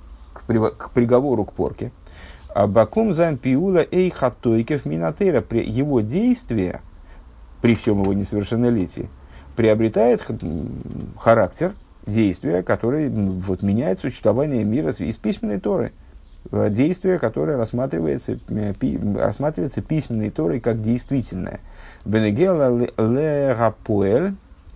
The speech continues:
а, он мейви корбан, э, мердав гобна капорпа. И с-, э, поскольку,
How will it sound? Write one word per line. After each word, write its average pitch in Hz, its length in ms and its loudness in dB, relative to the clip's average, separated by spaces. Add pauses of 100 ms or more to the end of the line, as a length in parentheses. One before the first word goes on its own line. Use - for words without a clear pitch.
(460)
а, 110 400 6
он 120 280 2
мейви 185 340 2
корбан, 139 580 2
э, 170 80 0
мердав 135 540 2
гобна 196 320 -2
капорпа. 165 580 0
И 123 400 0
с-, - 180 -12
э, 107 300 0
поскольку, 113 720 0